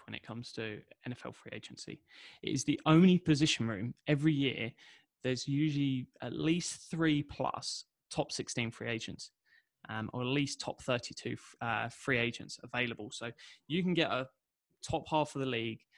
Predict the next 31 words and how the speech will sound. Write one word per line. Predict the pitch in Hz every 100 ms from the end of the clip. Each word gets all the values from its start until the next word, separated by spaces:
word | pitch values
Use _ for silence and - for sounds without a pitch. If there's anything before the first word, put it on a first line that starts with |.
| _
starting | - - - 147 143 - 131
safety | - 127 127 - 90 127 - _ _ - -
in | 131 123
free | 120
agency | 117 113 - -
every | 120 120
single | 120 110
year. | 110 107
So | - 123 - - -
it's | 123 -
certainly | - 165 147 143
one | 139 131
they're | 123
gonna | 120
go | 120 110 104
after. | - 117 - _ _ _
There | 143 139
will | 147 143
be | 143
at | 139
least | 139 151
one | 156
big | 151 135
name, | 127 117
whether | 143 165
it's | -
safety | - 143 135 - 113
or | 113
whether | 120 120
it's | - -
corner. | - 135 117 92